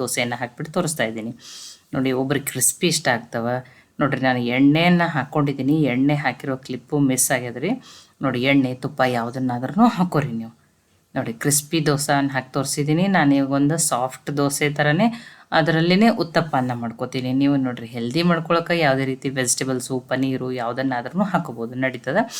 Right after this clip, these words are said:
ನಾನು ಉತ್ತಪ್ಪ ಸಲುವಾಗಿನೇ ಒಂದ್ ಸ್ವಲ್ಪ ಸಣ್ಣದಾಗಿ ಕಟ್ ಮಾಡಿ ಇಟ್ಕೊಂಡಿರುವಂಥ ಈರುಳ್ಳಿ, ತುರಿದು ಇಟ್ಕೊಂಡಿರುವಂಥ ಕ್ಯಾರೆಟು, ಕೊತ್ತಂಬರಿ ಸೊಪ್ಪನ್ನ ಹಾಕ್ತಾ ಇದ್ದೀನಿ. ನೀವು ಮಕ್ಕಳಿಗೆ ಬೀಟ್ರೂಟ್ ಅನ್ನಾದ್ರೂ ಹಾಕ್ಬೋದು, ಪನ್ನೀರನ್ನ ತುರಿದ್ಬಿಟ್ಟಾದ್ರೂ ಹಾಕ್ಬೋದು. ಇದಕ್ಕೂ ಒಂಚೂರ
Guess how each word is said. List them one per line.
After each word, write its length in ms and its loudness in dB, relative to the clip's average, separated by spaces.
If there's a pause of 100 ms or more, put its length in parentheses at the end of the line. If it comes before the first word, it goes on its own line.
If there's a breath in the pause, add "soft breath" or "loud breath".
(300 loud breath)
ನಾನು 200 6
ಉತ್ತಪ್ಪ 280 -2 (140)
ಸಲುವಾಗಿನೇ 560 2 (380 loud breath)
ಒಂದ್ 160 2
ಸ್ವಲ್ಪ 200 0 (120)
ಸಣ್ಣದಾಗಿ 480 2
ಕಟ್ 240 -2
ಮಾಡಿ 240 2
ಇಟ್ಕೊಂಡಿರುವಂಥ 640 -2 (260)
ಈರುಳ್ಳಿ, 440 -2 (120)
ತುರಿದು 300 2
ಇಟ್ಕೊಂಡಿರುವಂಥ 640 -4 (160)
ಕ್ಯಾರೆಟು, 420 0 (160)
ಕೊತ್ತಂಬರಿ 460 0
ಸೊಪ್ಪನ್ನ 500 -2
ಹಾಕ್ತಾ 340 0
ಇದ್ದೀನಿ. 220 -6 (380 loud breath)
ನೀವು 220 6
ಮಕ್ಕಳಿಗೆ 360 2 (200)
ಬೀಟ್ರೂಟ್ 420 0
ಅನ್ನಾದ್ರೂ 440 -2
ಹಾಕ್ಬೋದು, 380 -6 (140)
ಪನ್ನೀರನ್ನ 480 4 (100)
ತುರಿದ್ಬಿಟ್ಟಾದ್ರೂ 640 -8 (100)
ಹಾಕ್ಬೋದು. 380 -8 (460 loud breath)
ಇದಕ್ಕೂ 400 0
ಒಂಚೂರ 340 -2